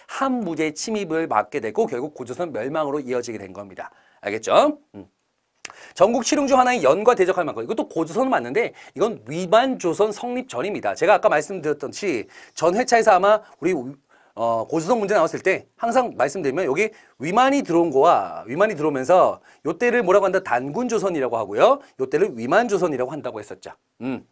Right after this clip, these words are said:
자, 그럴 때 여기는 이 위만 조선 전에, 어, 이 위만이 들어온 게 진나라와 한나라 교책이라고 했습니다. 그러니까 진나라, 한나라 교책인데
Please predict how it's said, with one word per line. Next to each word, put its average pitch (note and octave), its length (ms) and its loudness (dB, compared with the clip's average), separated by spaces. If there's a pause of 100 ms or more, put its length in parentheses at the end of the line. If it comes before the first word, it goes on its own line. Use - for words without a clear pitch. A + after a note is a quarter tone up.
자, C3+ 160 0
그럴 F3+ 160 2
때 B3+ 220 4 (260)
여기는 B3 460 2 (220)
이 D3+ 100 -8
위만 G#3 340 4
조선 F3 280 0
전에, F3+ 480 2 (240)
어, G2+ 260 -6 (160)
이 G3 80 -10
위만이 B3 460 2
들어온 G3 260 -2
게 E3+ 320 0
진나라와 A#3+ 680 4
한나라 A#3+ 420 0
교책이라고 G3 640 -4
했습니다. A2 420 -4 (220)
그러니까 F#3+ 180 4
진나라, G#3+ 400 2
한나라 A3+ 280 2
교책인데 D3 500 -6